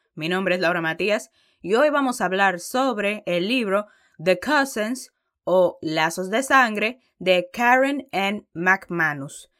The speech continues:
Este es un libro de Young Adult Mystery publicado en el dos mil veinte. Trata sobre, bueno,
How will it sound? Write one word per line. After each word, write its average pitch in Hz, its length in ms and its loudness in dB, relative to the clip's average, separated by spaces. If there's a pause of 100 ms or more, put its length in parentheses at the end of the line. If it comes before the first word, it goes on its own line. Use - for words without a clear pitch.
(380)
Este 262 220 -2
es 254 100 -4
un 240 160 0
libro 226 380 2
de 185 200 2
Young 214 240 0
Adult 185 480 2
Mystery 254 600 0
publicado 202 760 0
en 170 360 -2
el 165 120 -2
dos 170 220 -4
mil 175 200 -2
veinte. 247 500 -2 (440)
Trata 277 400 4
sobre, 214 800 0 (280)
bueno, 165 300 -4